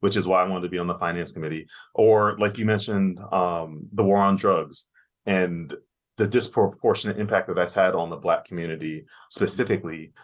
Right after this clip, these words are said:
So one of the good things there is the Community Reinvestment Act. The legislature set aside two hundred million dollars to address some of the impacts of that. But to your point, those are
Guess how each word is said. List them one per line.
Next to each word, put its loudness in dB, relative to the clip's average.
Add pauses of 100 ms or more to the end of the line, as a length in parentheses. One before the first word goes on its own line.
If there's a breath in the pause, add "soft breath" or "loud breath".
So 4
one 0
of 0
the 2
good 0
things -2
there 2
is -4
the -10
Community -4
Reinvestment -4
Act. -2
The -8
legislature -4
set 0
aside -2
two -10
hundred -4
million -2
dollars -2 (320 soft breath)
to 2
address 0
some 0
of -2
the -2 (160)
impacts -4
of -6
that. -2
But -2 (320)
to 0
your 2
point, -4 (260 soft breath)
those 2
are 0